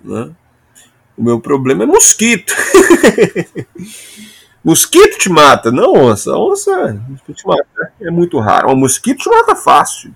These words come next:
Te mata com, com malária, como foi quase meu caso. Te mata com febre amarela, com dengue, com um monte de coisa.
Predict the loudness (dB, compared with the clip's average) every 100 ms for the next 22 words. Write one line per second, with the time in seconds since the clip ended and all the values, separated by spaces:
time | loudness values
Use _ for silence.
0 | _ -4 -4 -4 -10 -14 -14 _ _ -18
1 | -18 -12 -8 0 2 2 0 -2 -6 -4
2 | -4 -2 0 0 0 -6 -4 -4 -6 -10
3 | _ _ -20 -20 -20 -20 _ _ -6 0
4 | 0 0 -4 -10 -8 -12 -12 -20 -10 -2
5 | 0 0 0 -2 0 2 4 2 -4 -14
6 | -14 -18 -10 0 2 2 0 -6 _ -16
7 | -16 -14 -10 -10 -12 -16 -16 -16